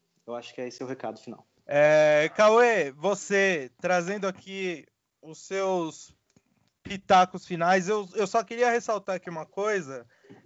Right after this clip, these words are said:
Speaker 2: que eu acho que é importante. O Cauê, nessa semana que a gente tá gravando,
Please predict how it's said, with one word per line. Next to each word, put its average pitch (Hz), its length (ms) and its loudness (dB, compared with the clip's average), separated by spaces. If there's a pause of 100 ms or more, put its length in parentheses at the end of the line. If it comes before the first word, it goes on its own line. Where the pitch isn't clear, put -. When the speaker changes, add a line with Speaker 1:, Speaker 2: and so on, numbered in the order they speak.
(120)
Speaker 2:
que - 140 -8
eu 175 120 4
acho 170 220 2
que - 60 -8
é 175 40 -2
importante. 180 720 -6
O 170 140 -12
Cauê, 185 680 0 (120)
nessa 180 320 -10
semana 190 320 -6
que - 240 -18
a - 20 -12
gente 165 200 -12
tá 160 140 -6
gravando, 147 640 -4